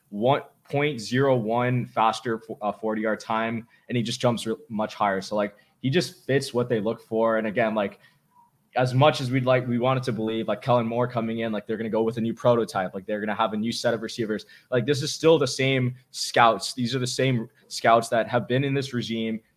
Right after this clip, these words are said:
So as much as, like, everyone wanted them to take J S N or Zay or, like, an Addison, he, they never fit the profile. Like, they never did, right? And, like, I didn't think they would take Johnston because I thought, you know, they,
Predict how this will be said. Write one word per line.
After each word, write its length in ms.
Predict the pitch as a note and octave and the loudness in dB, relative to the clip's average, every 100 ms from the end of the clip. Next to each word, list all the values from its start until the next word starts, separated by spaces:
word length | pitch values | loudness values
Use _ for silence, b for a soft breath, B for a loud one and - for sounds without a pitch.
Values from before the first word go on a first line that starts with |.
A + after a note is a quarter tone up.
| _ | _
So 480 | - B2+ A#2 G#2+ - _ _ _ _ | -2 0 0 -2 -8 _ _ _ _
as 180 | B2 B2 | 0 0
much 300 | A#2+ D#3+ E3+ | 2 2 2
as, 160 | F3+ C3 | -2 2
like, 320 | C3 A#2 - _ _ _ _ _ C#3+ | 2 2 -4 _ _ _ _ _ 2
everyone 360 | D3+ E3 D3 | 4 6 4
wanted 280 | A#2+ C3+ C3 | 4 2 2
them 100 | B2+ | 0
to 80 | A#2 | -2
take 260 | - A#2+ | 0 0
J 180 | F#2+ A2+ | 2 -2
S 140 | A2 - | 0 2
N 200 | A#2 A2 | 2 2
or 100 | G2 | -2
Zay 500 | G2+ A2+ G#2+ G2 - B A2 | 2 2 2 0 -8 B -6
or, 80 | |
like, 100 | A2+ | -4
an 100 | A#2 | -4
Addison, 560 | G#2+ B2 B2 B2 G#2 F#2+ b _ - | 0 2 2 0 -6 -8 b _ -6
he, 360 | G3 F#3+ D#3+ | -2 0 0
they 120 | D#3 E3 | 0 2
never 360 | C#3+ E3 F3 | 4 4 4
fit 460 | C3 F#3 E3+ - - | 2 2 2 0 -8
the 80 | B2+ | -2
profile. 520 | - F#3 B2+ D2 - | 2 2 0 -6 -4
Like, 160 | C3 B2+ | -4 -2
they 180 | B2 C#3 | -2 2
never 260 | D3 C#3+ | 2 0
did, 280 | C3 B2+ F2+ | 0 -2 -2
right? 260 | F#2+ A2+ B2 | -4 -2 -2
And, 140 | A#2+ | -2
like, 220 | A#2 G#2 b b - | -2 -4 b b 0
I 140 | B2+ | 4
didn't 220 | E3+ D#3 | 4 2
think 240 | D#3 E3+ - | 0 -2 0
they 120 | D3+ | 0
would 160 | C#3+ C3+ | 0 -2
take 400 | B2+ C#3 - - | 0 0 -4 -12
Johnston 520 | - G#2+ B2 - D3 | -4 -2 -2 -4 -6
because 320 | C3+ C3 A#2 | -4 -2 0
I 80 | A#2+ | 0
thought, 480 | - A2+ B2 B2+ - b _ _ _ _ - | 0 2 2 2 -4 b _ _ _ _ -8
you 80 | |
know, 120 | A2+ G#2+ | -4 -2
they, 380 | A2+ A2 G#2+ | 0 0 -4